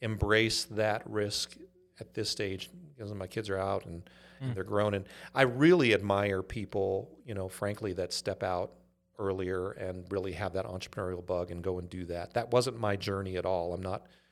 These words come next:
Speaker 2: Mm.
Speaker 1: I don't think I'm gonna be, you know, I'm not gonna have a serial entrepreneurial story. I'm gonna have this one and maybe one other after this, but that's, you know, that's gonna be my journey,
Speaker 2: But it
Speaker 1: right?
Speaker 2: sounds like you couldn't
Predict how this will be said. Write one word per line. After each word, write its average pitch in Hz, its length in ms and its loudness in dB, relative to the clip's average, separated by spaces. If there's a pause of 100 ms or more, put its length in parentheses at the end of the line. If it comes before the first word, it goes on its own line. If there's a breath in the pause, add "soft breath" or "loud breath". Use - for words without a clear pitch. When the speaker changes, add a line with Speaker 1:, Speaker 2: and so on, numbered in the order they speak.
(120 soft breath)
Speaker 2:
Mm. 117 200 -8
Speaker 1:
I 117 40 2
don't 120 120 2
think 123 140 4
I'm 113 80 4
gonna 110 140 4
be, 101 380 -2 (680 soft breath)
you 107 80 -12
know, 90 80 -6
I'm 101 60 -4
not 110 100 2
gonna 107 120 -2
have 110 80 0
a - 40 0
serial 104 480 2
entrepreneurial 98 640 -2
story. 104 500 2
I'm 92 140 -4
gonna 90 180 -6
have 92 400 -6 (240)
this 104 260 0
one 95 180 -2
and 92 140 -4
maybe 95 260 -2
one 90 240 -4
other 92 280 0
after 90 280 -6
this, 92 300 -2
but - 200 -8 (120)
that's, - 420 -6 (400 soft breath)
you - 80 -18
know, 82 120 -8
that's 95 260 -4
gonna 98 200 0
be 92 180 -6
my 95 240 -2
journey, 82 400 -10
Speaker 2:
But 139 100 6
it 135 100 6
Speaker 1:
right? - 80 0
Speaker 2:
sounds 143 260 6
like 123 260 0
you 110 100 -8
couldn't 131 680 0